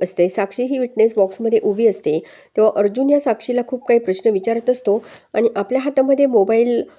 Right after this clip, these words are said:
घेऊन ह्या साक्षीकडे खुनाच्या वेळेस जे काही दोन मोबाईल असतात, ते मोबाईल आता हा अर्जुन जो आहे, तो आपल्या हातामध्ये घेऊन या जज साहेबांसमोर जे काही खरं सत्य आहे, ते मांडू लागतो.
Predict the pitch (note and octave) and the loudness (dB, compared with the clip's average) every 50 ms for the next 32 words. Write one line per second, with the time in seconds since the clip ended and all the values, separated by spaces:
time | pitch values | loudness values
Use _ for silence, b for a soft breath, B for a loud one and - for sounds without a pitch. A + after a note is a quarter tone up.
0 | b b b _ A3 G#3 B3+ B3+ A#3+ A3+ A#3+ A#3 A3+ A3+ B3+ A#3+ A#3+ - B3 G#3+ | b b b _ -4 0 2 4 4 4 2 0 -2 -2 0 0 0 0 -2 -4
1 | G#3+ - - C#4 C4+ D#4+ D#4 D#4 D#4 - D4+ D4 C#4+ C#4 C#4+ D4 D4 C#4+ C#4+ B3 | -4 -6 -8 -6 -2 0 0 0 0 0 0 2 2 2 2 2 2 4 4 4
2 | C4 B3 B3 - B3+ - C4+ C4 A3+ A3 A3+ A#3 A3+ G3+ F#3+ G3 G#3 A3+ A3 - | 2 2 0 -4 0 2 2 4 4 4 2 4 2 2 2 2 2 0 0 -2
3 | A#3+ - - G#3+ G#3 G#3 - _ - G#3+ G#3 G#3+ B3+ B B B B B B B | -4 -4 -2 -2 -2 -2 -2 _ 2 4 4 4 2 B B B B B B B
4 | - G#3 G3+ G#3 A#3+ B3 C4+ C4+ C4+ C4+ C4+ C4 C4+ D4+ - - A3+ A#3+ - - | 2 2 4 4 4 2 2 2 0 -2 -4 -2 -2 -2 -2 0 -2 -4 -6 -10
5 | _ _ _ _ _ - G3+ G3+ G#3 G3+ B3 C4 B3+ C4 C4+ - - A#3 A3+ A#3 | _ _ _ _ _ -4 -2 -2 -2 0 -2 -2 0 0 0 0 0 0 -2 0
6 | A#3 A#3+ A#3+ A#3 A3+ A#3 A#3+ A#3+ A#3+ A3+ A#3 A#3 A#3 A#3 B3 A#3 A#3+ A#3 A#3 A#3+ | 2 2 2 2 0 -2 -4 -4 -4 -2 -2 0 0 0 0 0 2 2 2 2
7 | A#3 - A3+ A3 G3+ F3+ A#3 B3+ B3 - A3+ G3 F#3+ G3 G#3+ A#3 A3+ B3 A#3 A3 | 0 0 0 0 2 2 0 0 0 0 0 2 2 2 0 0 -2 -2 0 0
8 | A3+ A#3 - G#3+ G#3 G3+ G3 G3 B3+ C4+ C4+ C4+ C4 C4+ C4 - C4 B3+ - B3+ | 0 0 -2 -2 -2 -2 0 2 2 2 2 2 2 2 2 0 -4 -2 -2 -4
9 | - - G#3+ A3 A3 A#3 A#3 A3+ G#3 F#3+ F#3+ G3+ G#3 F#3+ E3+ F#3 - C#3+ C#3+ D3 | -2 0 -2 0 0 0 0 0 0 0 0 2 0 0 0 -2 -4 -4 -4 -4
10 | b | b